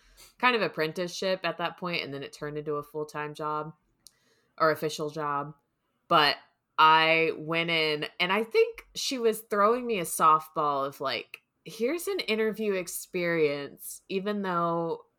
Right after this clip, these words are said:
you're basically gonna get the job, but, like, prepare so you can have this experience for later." Um,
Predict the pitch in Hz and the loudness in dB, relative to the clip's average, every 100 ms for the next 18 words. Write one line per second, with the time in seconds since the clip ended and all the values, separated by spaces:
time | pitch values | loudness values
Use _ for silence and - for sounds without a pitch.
0 | - 190 190 240 262 - 254 240 208 175 | -6 -4 0 0 -2 -4 -4 -2 -2 0
1 | 196 208 170 180 170 196 254 220 190 156 | -2 -2 -6 -2 2 2 0 -2 -2 0
2 | 156 - _ _ _ _ _ - 208 190 | -2 -4 _ _ _ _ _ -2 0 2
3 | 190 185 202 262 202 180 175 175 156 165 | 0 2 0 -2 -4 -6 -6 -4 -6 -6
4 | 170 165 175 165 165 - 185 165 160 202 | -12 -10 -6 -4 -4 -6 -4 -2 -2 -2
5 | 247 - - - - - _ - 262 240 | -6 -10 -20 -20 -20 -20 _ 4 6 6
6 | 226 214 | 4 -2